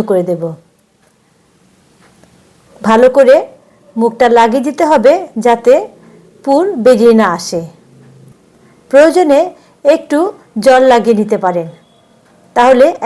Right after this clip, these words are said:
একদম স্মুথ একটা রসগোল্লার মতো হবে। দেখুন, সত্যি রসগোল্লার মতো লাগছে, একদম সাদা ধবধবে। এভাবে সবগুলো আমি রেডি করে নিলাম। এদিকে প্রায় আট দশ মিনিট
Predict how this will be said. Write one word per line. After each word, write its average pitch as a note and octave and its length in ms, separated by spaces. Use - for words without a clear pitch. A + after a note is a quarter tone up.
একদম C4 300
স্মুথ B3 260
একটা C4 200
রসগোল্লার A#3+ 640
মতো G3 240
হবে। F3 240
দেখুন, A#3+ 420
সত্যি - 460
রসগোল্লার A3+ 580
মতো G3+ 220
লাগছে, F3+ 320
একদম B3 360
সাদা A3+ 320
ধবধবে। F#3 500
এভাবে B3+ 380
সবগুলো A3+ 360
আমি B3 100
রেডি G3+ 280
করে F#3 200
নিলাম। E3+ 260
এদিকে C4+ 360
প্রায় A3 180
আট A3+ 80
দশ A#3+ 100
মিনিট C4+ 220